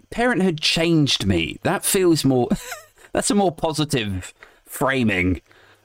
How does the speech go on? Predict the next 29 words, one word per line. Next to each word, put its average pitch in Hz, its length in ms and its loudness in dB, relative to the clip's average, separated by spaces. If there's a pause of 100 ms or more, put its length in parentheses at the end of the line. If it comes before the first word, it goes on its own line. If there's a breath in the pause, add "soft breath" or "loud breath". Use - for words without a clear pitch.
(160 soft breath)
of 110 120 2
having 113 340 0
your 104 80 0
brain 101 480 -2 (120)
utterly 104 500 0
horse-fucked 101 800 -4 (140)
by 101 140 -4
the 90 100 -4
stresses - 880 -2 (240)
that - 160 -2
parenthood 101 540 -2 (320)
saddles 101 520 0
you 104 80 0
with. 90 280 -2 (1900 soft breath)
Can 403 100 2
we 480 60 4
change 277 340 0
it, - 220 -2
Mister 220 300 2
Psychologist? 202 560 0
Can 285 80 2
we 330 60 4
change 254 260 0
it 180 40 -2
to 170 80 2
saying, 151 400 2
"It's - 260 -2
changed 151 640 0
me," 175 400 2